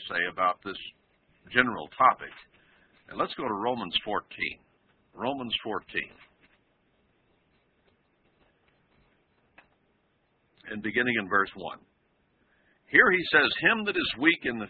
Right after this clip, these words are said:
faith, receive you, but not to doubtful disputations." Not to arguing with them, not to arguing perhaps against them or about them, not condemning them as being weak. Perhaps there are some who are weak in certain areas.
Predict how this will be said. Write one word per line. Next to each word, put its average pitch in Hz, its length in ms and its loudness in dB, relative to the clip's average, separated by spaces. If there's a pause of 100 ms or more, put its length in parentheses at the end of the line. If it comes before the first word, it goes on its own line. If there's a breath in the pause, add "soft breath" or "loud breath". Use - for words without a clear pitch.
faith, 85 400 0 (320 soft breath)
receive 151 580 2
you, 71 400 -14 (180)
but 107 220 -8
not 143 320 8
to 147 140 -10
doubtful 123 640 4
disputations." 123 920 -6 (1000)
Not 90 220 0
to 90 140 -8
arguing 110 640 -2 (200)
with 120 220 -4
them, 190 300 -8 (260)
not 82 220 -8
to 80 100 -14
arguing 85 640 -2
perhaps 87 500 2
against 110 400 0
them 117 220 -8
or 73 160 -6
about 113 400 4
them, 208 260 -4 (580 soft breath)
not 90 240 2
condemning 113 520 2
them 104 180 0
as 92 80 -2 (100)
being 147 460 0
weak. 104 280 0 (420)
Perhaps - 440 -6
there 101 140 0
are 107 260 4
some 113 200 -4
who 113 120 -10
are 104 200 -4
weak 110 260 -4
in 104 140 -4
certain 107 360 2
areas. 151 520 -4